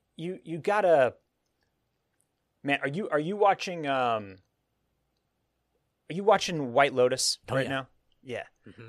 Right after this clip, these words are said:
Speaker 1: I just, you know, I love it when, I love it when a guy like Jake Lacy, who, who's playing Shane, the a-,
Speaker 2: Mm-hmm.
Speaker 1: the, the asshole who can't let the room go.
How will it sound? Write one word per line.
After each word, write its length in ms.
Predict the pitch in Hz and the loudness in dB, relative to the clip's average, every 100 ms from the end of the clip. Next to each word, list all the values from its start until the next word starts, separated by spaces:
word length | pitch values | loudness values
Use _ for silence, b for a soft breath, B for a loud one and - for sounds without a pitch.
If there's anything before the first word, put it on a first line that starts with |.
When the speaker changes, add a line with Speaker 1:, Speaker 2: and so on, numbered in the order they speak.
| 117 | 0
Speaker 1:
I 60 | 151 | 2
just, 160 | 165 170 | 2 -6
you 100 | 156 | -2
know, 100 | 175 | 0
I 100 | 160 | 2
love 240 | 156 165 196 | 4 4 6
it 100 | 220 | 4
when, 160 | 185 170 | 4 0
I 120 | 143 151 | -2 0
love 220 | 156 175 | 2 2
it 80 | 175 | 0
when 140 | 175 | -2
a 40 | 127 | 0
guy 320 | - 123 131 | 4 6 6
like 220 | 123 101 | 4 0
Jake 240 | 123 123 120 | 0 0 2
Lacy, 480 | 110 98 92 90 _ _ _ _ _ _ _ | 0 0 -6 -10 _ _ _ _ _ _ _
who, 140 | 127 123 | -4 -4
who's 140 | - 117 | -2 -2
playing 240 | 139 117 | -2 -2
Shane, 400 | 101 - 117 104 | -2 0 2 2
the 80 | 101 | 0
a-, 20 | |
Speaker 2:
Mm-hmm. 240 | 127 117 127 | 2 2 0
Speaker 1:
the, 120 | 101 _ | -8 _
the 160 | 131 127 | 0 4
asshole 340 | 120 - 120 | 4 4 2
who 80 | 110 | 2
can't 220 | - 107 | -4 -4
let 120 | 113 | -4
the 80 | 104 | -4
room 220 | 101 107 | -4 -4
go. 200 | 95 92 | -2 -4